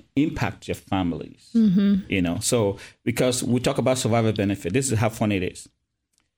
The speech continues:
Speaker 1: When you retire, most of your entitlements go away. The only thing you have left is your retire pay. Now, if you don't enroll into survivor's benefit, if, say, that soldier, that retiree dies, and you never enroll into survivor's benefit,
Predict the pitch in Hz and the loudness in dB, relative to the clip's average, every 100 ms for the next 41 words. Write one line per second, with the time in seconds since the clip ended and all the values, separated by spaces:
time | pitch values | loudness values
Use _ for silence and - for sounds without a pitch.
0 | _ _ _ _ 123 120 175 220 170 151 | _ _ _ _ 0 2 4 2 2 2
1 | 120 85 113 - _ _ _ _ _ _ | 2 0 -2 -12 _ _ _ _ _ _
2 | _ _ - 165 - 123 110 113 131 131 | _ _ 0 2 2 2 2 0 0 2
3 | 131 131 - 113 98 73 67 107 _ _ | 2 0 0 0 2 0 -4 -8 _ _
4 | _ _ 113 147 170 175 160 127 123 117 | _ _ -2 2 0 0 0 2 2 2
5 | 107 107 92 92 87 - 92 90 - 76 | 0 -2 -4 -4 -4 -2 -4 -4 -6 -8
6 | - _ _ _ _ - 120 131 113 127 | -10 _ _ _ _ -4 0 2 2 0
7 | 127 131 156 165 143 127 135 123 117 117 | 0 2 2 2 2 2 2 2 0 -2
8 | 107 107 107 95 90 80 - - _ _ | 0 0 0 -2 -2 -4 -10 -18 _ _
9 | - 107 151 151 139 139 - - 139 127 | -6 -2 0 2 2 0 -8 -4 0 0
10 | 107 95 104 120 110 107 98 101 101 92 | 0 -2 0 2 0 0 -2 0 -2 -2
11 | 90 85 - - - 107 107 113 117 113 | -4 -6 -10 -18 -4 0 2 2 2 0
12 | 104 101 104 98 101 - 98 92 92 82 | -2 -2 -2 -2 -4 -10 -4 -2 -2 -4
13 | 80 - 64 | -6 -8 -12